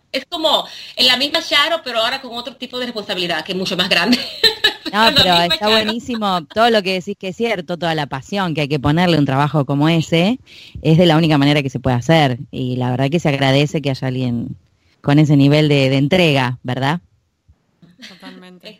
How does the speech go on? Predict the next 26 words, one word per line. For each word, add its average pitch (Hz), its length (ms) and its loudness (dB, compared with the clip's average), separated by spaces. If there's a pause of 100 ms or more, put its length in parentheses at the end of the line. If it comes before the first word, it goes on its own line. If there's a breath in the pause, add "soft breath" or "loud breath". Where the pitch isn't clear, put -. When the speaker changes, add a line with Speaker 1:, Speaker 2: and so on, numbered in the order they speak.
(120)
Speaker 1:
Es, 214 160 -20
es 220 60 -16
un 220 80 -14
honor. 208 180 -6
<laughs> 208 100 2 (2500 loud breath)
Speaker 2:
Eh, 156 280 4
Mari, 247 400 6
Mari 226 280 4
me 220 100 6
estuvo 214 260 4
contando 202 460 2
sobre 175 220 0
el 156 60 2
boletín 170 680 2
Intercambios 156 960 2 (480)
que 143 180 -4
tiene 139 640 0
la 127 220 2
ata. 123 280 -2
Ella 135 180 -2
lo 139 100 2
conoce 135 340 -2
más 131 220 0
porque 135 240 0
está 127 160 -8
allá 123 440 -2